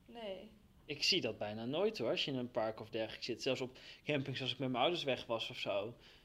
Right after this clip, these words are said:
Speaker 2: dan had je wel dat je met z'n allen <laughs> tot 's nachts over die camping rent en weet ik veel wat. Maar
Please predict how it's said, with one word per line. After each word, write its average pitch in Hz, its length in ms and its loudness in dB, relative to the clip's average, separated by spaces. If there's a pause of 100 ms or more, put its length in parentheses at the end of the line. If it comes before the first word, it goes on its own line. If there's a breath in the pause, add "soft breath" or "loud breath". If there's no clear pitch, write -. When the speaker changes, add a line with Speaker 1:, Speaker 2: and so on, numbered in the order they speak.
Speaker 2:
dan 110 260 -2
had 131 260 -2
je 139 60 0
wel 120 140 4
dat 120 180 -2
je 120 80 0
met 117 180 -4
z'n - 120 -2
allen 123 320 4 (140)
<laughs> - 60 -10
tot - 220 -6
's - 160 0
nachts 135 300 -2
over 120 180 -2
die 117 220 -6
camping 143 520 2
rent 127 380 4
en 120 140 0
weet 117 200 4
ik 160 200 8
veel 139 120 4
wat. 110 300 4 (340 loud breath)
Maar 113 160 -4